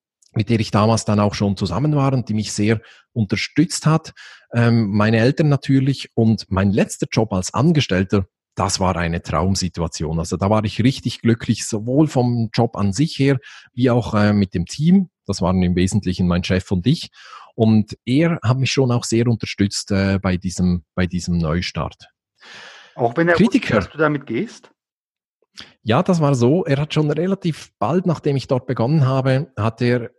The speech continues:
Speaker 1: also er wusste schon, dass ich ein, ein Business nebendran habe, das ich gerade aufbaue. Das habe ich auch immer offen kommuniziert. Ich wollte da nichts verheimlichen. Das war eine siebzig Prozent Stelle übrigens und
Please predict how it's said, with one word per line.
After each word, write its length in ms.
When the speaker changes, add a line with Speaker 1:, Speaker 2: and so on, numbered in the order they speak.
Speaker 1:
also 160
er 180
wusste 260
schon, 240
dass 160
ich 180
ein, 240
ein 400
Business 340
nebendran 520
habe, 260
das 160
ich 120
gerade 260
aufbaue. 420
Das 140
habe 140
ich 100
auch 100
immer 220
offen 340
kommuniziert. 720
Ich 100
wollte 220
da 100
nichts 220
verheimlichen. 680
Das 120
war 140
eine 340
siebzig 340
Prozent 420
Stelle 340
übrigens 460
und 240